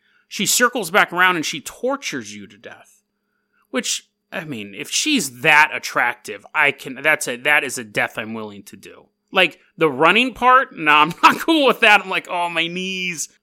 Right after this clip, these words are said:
But, I mean, like, if it's, I'm being tortured to death by a stunning woman, yeah. I mean, it's not on my to-do list to, of ways to die, but, you know, there's worse things to see.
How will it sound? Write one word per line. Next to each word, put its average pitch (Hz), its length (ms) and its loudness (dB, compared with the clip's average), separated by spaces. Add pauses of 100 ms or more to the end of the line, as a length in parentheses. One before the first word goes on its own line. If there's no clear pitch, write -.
But, 214 480 2 (460)
I 226 60 -12
mean, 214 180 -4
like, 208 180 2
if 185 160 -8
it's, 185 140 -6
I'm 190 100 -4
being 220 200 0
tortured 190 360 -4
to 147 80 -2
death 131 180 -8
by 117 200 -4
a 113 320 -8 (240)
stunning 208 720 0
woman, 190 460 -4 (180)
yeah. 226 220 -10 (680)
I - 40 -12
mean, 208 300 -4 (240)
it's - 140 -10
not 254 240 4
on 214 140 4
my 165 240 2
to-do 135 600 -8
list 196 440 -2
to, 202 220 -4
of 202 140 -2
ways 208 320 -2
to 214 100 -8
die, 202 320 2
but, 226 260 -6
you 226 100 -8
know, 226 140 -6
there's 214 220 -6
worse 226 260 -4
things 127 380 -6
to - 80 -16
see. 110 340 -12